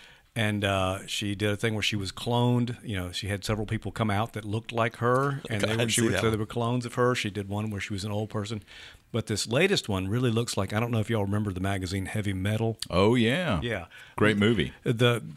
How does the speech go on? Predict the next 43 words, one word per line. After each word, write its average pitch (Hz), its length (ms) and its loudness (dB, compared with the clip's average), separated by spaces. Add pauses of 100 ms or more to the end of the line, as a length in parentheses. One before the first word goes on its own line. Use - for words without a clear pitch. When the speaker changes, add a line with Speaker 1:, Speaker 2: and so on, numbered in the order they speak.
(120)
Speaker 1:
I'll 120 140 6
just 123 200 2
warn 135 200 4
you, 143 160 6
it 107 80 2
may 113 140 2
not 113 180 0
be 110 180 2
suitable 127 460 4
for 107 200 0
work 135 540 2
or 113 240 2
for 98 280 -2
younger 117 480 4
kids, 135 560 2
but, 110 420 -2
um, 101 400 -4
it 131 160 -2
really 127 640 4
has 101 520 -2
a 101 140 -2
heavy 113 340 -2
metal 98 640 -4
kinda, 90 320 -6 (180)
uh, 98 180 -6
look 95 360 -6
to - 100 -10
the 87 140 -12
thing. 87 240 -8
It's 90 100 -8
just - 180 -10
a 90 60 -8
very 107 300 -2
elaborate, 92 480 -6 (100)
very 110 180 -2
bizarre 90 500 -4
costume, 92 580 -4
but, 92 160 -6 (480)
uh, 117 160 2
it's 120 120 -2
cool 202 220 2
to 139 60 2
see, 123 380 2